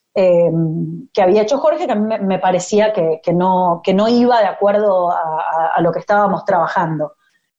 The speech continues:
Y fue buenísimo y fue muy interesante poder, eh, hablarlo al aire. Eh, entre paréntesis, eh, eh, digo,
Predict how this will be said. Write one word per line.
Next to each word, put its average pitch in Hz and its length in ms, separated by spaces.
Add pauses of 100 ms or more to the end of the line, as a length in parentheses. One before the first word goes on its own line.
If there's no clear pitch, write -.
Y 247 100
fue 320 120
buenísimo 339 460
y 240 60
fue 285 120
muy 311 260
interesante 226 600
poder, 208 380
eh, 196 340
hablarlo 196 1040
al 185 160
aire. 269 500 (460)
Eh, 196 260 (1400)
entre 208 260
paréntesis, 269 600
eh, 165 280 (340)
eh, 180 200
digo, 160 320